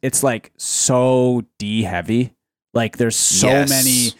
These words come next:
Speaker 1: If you're picking in the top fifteen, you're gonna get pro-, you, you are going to be able to get, like, a really good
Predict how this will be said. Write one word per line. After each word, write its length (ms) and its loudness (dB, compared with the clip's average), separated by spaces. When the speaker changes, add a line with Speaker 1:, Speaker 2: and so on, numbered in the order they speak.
Speaker 1:
If 100 -8
you're 100 0
picking 300 -2
in 100 -2
the 80 0
top 400 -2
fifteen, 560 -2
you're 120 2
gonna 220 0
get 260 -2
pro-, 280 -2
you, 200 -4
you 280 0
are 220 2
going 300 0
to 80 -2
be 140 -4
able 200 -4
to 80 -6
get, 180 -6
like, 120 -6
a 80 -2
really 460 -2
good 380 -2